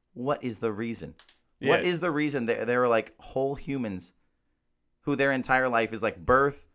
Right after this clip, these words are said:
Speaker 1: into slavery, raped their entire life and worked and then murdered, like,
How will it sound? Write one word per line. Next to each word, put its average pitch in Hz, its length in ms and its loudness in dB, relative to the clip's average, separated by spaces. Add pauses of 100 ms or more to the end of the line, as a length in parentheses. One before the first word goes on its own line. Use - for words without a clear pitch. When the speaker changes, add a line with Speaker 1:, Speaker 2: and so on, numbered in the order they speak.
(460)
Speaker 1:
into 131 280 -2
slavery, 110 760 0 (440)
raped 123 400 0
their 131 160 0
entire 123 380 2
life 107 300 0
and 104 180 -4
worked 101 260 -2
and 104 100 -6
then 95 140 -4
murdered, 80 440 -8
like, 107 300 -2